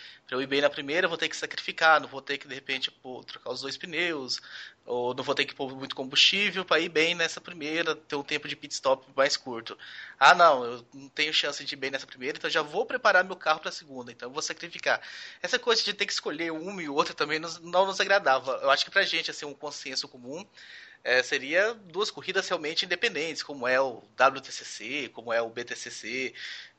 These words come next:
Você acabar uma corrida, cada um vai lá e troca os pneus e coloca o combustível que quiser e começa uma nova etapa. Poderia até se inverter o grid. A gente sabe que inversão de grid é uma coisa normal, daria menos pontos.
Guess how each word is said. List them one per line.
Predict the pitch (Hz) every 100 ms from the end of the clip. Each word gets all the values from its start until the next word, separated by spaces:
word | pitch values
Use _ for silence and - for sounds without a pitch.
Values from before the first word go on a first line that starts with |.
| _
Você | - 123
acabar | 135 131
uma | 143
corrida, | 147 135 123 165 185
cada | 139 135
um | 131
vai | 147 135
lá | 113 120 160 120
e |
troca | 107 - 117 123
os |
pneus | - 104 123 131
e |
coloca | 120 120 123
o |
combustível | 127 123 - 123
que | 123 127
quiser | 113 120
e |
começa | 143 262 151 175 214
uma |
nova | 185 147 165
etapa. | 160 127 147 - - -
Poderia | 214 220 233
até | 226
se | 208 214
inverter | 247 233 202
o |
grid. | 196 151 175 127
A |
gente | 127
sabe | - 147
que | -
inversão | 143 139 -
de | 131
grid | 127 131 131 - - - -
é |
uma | 139
coisa | 135 135 139
normal, | 147 147 165
daria | 135 127 131
menos | 127 131 -
pontos. | 117 123 139 147